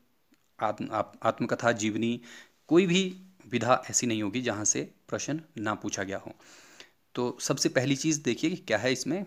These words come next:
विकल्प नंबर एक, शिरीष की याद आई, अर्धनारीश्वर, अशोक के फूल, श्रृंखला की कड़ियाँ। तो इनको हमने क्या करना है, क्रमानुसार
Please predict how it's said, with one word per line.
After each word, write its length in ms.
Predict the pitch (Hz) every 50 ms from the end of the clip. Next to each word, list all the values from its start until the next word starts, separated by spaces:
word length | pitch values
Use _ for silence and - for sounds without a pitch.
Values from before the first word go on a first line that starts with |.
| - - -
विकल्प 300 | 110 107 - 117 113 117
नंबर 200 | 110 107 107 117
एक, 200 | 147 175 170 - - -
शिरीष 360 | - - - 117 113 113 - -
की 200 | - 107 101 104
याद 200 | 101 107 113 113
आई, 260 | 113 123 156 180 - - -
अर्धनारीश्वर, 840 | 120 110 101 107 98 101 104 104 110 117 113 - - 160 175 214 208 - - - - - - _ -
अशोक 400 | 127 120 - - 156 156 156 -
के 100 | - 127
फूल, 380 | 107 - - 147 160 170 175 156
श्रृंखला 460 | - - - 117 117 - - 110 110
की 340 | - - 127 147 180 226 - - - -
कड़ियाँ। 420 | - 110 107 104 104 92 - - - - - - _ _ -
तो 100 | - - -
इनको 220 | 127 123 120 - 123
हमने 200 | 117 113 113 107
क्या 140 | - 107
करना 280 | 107 - 104 107 104 101
है, 140 | 101 151 165
क्रमानुसार 800 | 160 - - 113 107 107 107 104 98 - - 113 123 143 214 -